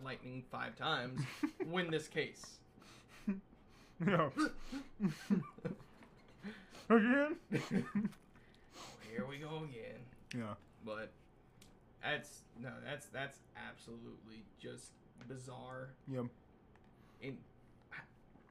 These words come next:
Speaker 1: it just doesn't make sense to me. Like, there's, there's people that silly, I guess.
Speaker 2: Mm-hmm.
Speaker 1: Um, you know, I don't, I don't wanna necessarily call them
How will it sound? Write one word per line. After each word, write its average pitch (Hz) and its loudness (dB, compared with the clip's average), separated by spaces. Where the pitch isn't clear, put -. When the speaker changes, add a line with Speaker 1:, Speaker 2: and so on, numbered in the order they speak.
Speaker 1:
it 208 -4
just 240 0
doesn't 240 6
make 226 6
sense 240 0
to 170 -6
me. 131 -4
Like, 123 -4
there's, 160 -2
there's 156 -2
people 185 -4
that 123 0
silly, 143 -4
I 139 -8
guess. 151 -8
Speaker 2:
Mm-hmm. 156 0
Speaker 1:
Um, 214 -6
you 120 -10
know, 120 -4
I 135 0
don't, 165 2
I 156 6
don't 185 4
wanna 165 2
necessarily 151 -2
call 147 0
them 123 -6